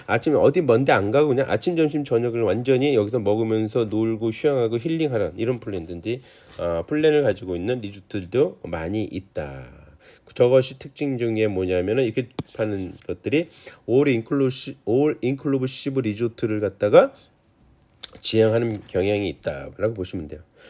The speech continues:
그다음에 유러피언 대륙식은 컨티넨탈 플랜입니다. 객실과 일 조식. 또한 유러피언 중에서는 이런 플랜도 있어요. 객실과 식사를 완전히 분리하는, 그러니까 선택을 하게 하는, 아침 식사 선택하게 하는 거죠. 왜냐하면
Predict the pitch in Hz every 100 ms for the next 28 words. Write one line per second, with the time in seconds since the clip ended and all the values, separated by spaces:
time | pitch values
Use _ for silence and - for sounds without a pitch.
0 | - - 147 160 135 175 170 170 135 127
1 | 160 - 156 156 180 196 175 - 131 -
2 | 104 87 78 78 117 113 143 131 131 104
3 | 104 98 90 85 - _ _ _ _ _
4 | - _ - 170 131 151 151 151 135 131
5 | 127 143 135 117 147 135 123 107 95 85
6 | 82 76 - - _ - 113 143 135 147
7 | 143 147 - 139 95 98 110 110 - 127
8 | 117 98 85 82 - _ _ _ - 120
9 | 170 170 185 147 131 143 110 101 90 -
10 | - - 113 147 135 135 160 156 143 147
11 | 127 92 90 95 143 147